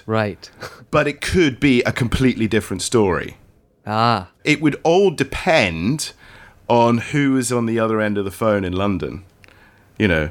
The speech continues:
Speaker 2: "Hello, Andrew, this is Julian here from the ten o'clock news. Can we have a tight <laughs> one thirty on Michael Jackson?" <laughs> You know?
Speaker 1: Now, where did you go to after L A?
Speaker 2: So,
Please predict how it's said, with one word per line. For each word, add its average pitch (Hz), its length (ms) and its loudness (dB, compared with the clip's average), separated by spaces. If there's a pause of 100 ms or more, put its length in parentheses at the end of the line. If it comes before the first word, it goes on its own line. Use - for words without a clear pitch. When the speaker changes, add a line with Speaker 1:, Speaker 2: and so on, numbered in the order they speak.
(140)
Speaker 2:
"Hello, 139 300 2
Andrew, 104 520 0
this 104 220 -4
is 92 140 -6
Julian 107 560 2
here 104 320 2
from 104 160 -4
the 101 80 -2
ten 107 200 -2
o'clock 104 300 -4
news. 107 720 0
Can 175 140 -2
we 165 80 2
have 131 160 2
a 117 140 0 (280)
tight 131 420 0
<laughs> 113 120 2
one 110 160 2
thirty 110 480 2
on 95 180 0 (320)
Michael 110 360 -2
Jackson?" 104 840 -2 (480)
<laughs> - 100 0 (840)
You 127 80 4
know? 123 240 4 (540)
Speaker 1:
Now, 151 120 2
where 180 120 2
did 185 120 0
you 170 80 -2
go 151 300 2
to 131 560 0
after 123 380 -2
L 113 160 2
A? 156 200 -2 (1500)
Speaker 2:
So, 180 360 0